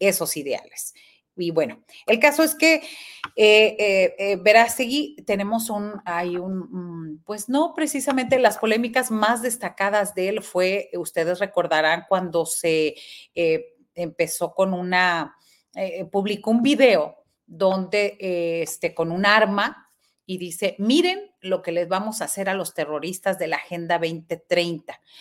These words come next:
a los del cambio climático y de la ideología de género". Él publicó este video en el que aparecía disparando un arma. Obviamente, este, él ha estado en contra,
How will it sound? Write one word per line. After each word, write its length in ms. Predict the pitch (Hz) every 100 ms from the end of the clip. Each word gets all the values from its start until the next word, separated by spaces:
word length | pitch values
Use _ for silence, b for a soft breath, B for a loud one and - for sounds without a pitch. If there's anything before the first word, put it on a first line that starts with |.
| B _
a 80 | 165
los 160 | 156
del 160 | 151 151
cambio 340 | 175 190 170
climático 880 | - 147 180 220 226 240 226 226 226 214
y 160 | 202
de 120 | 170 160
la 120 | 156
ideología 720 | 147 151 147 147 - 165 160
de 120 | 156
género". 560 | 156 - 139 117 127 139
Él 160 | 175 175
publicó 440 | 180 160 - 165
este 260 | 156 - 165
video 500 | 180 175 202 214 - B B B -
en 140 | 160
el 180 | 151 147
que 140 | 156 143
aparecía 800 | - 147 135 - - 185 165 B B -
disparando 920 | 156 165 - 147 151 165 165 170 175 165
un 200 | 160 156
arma. 360 | 139 135 139
Obviamente, 720 | 143 170 165 151 - 170 165 B B B _
este, 760 | 170 165 - - 175 165 170 180
él 220 | 185 185 -
ha 80 | 170
estado 340 | - 180 180 175
en 100 | 160
contra, 720 | 170 160 180 170 165 139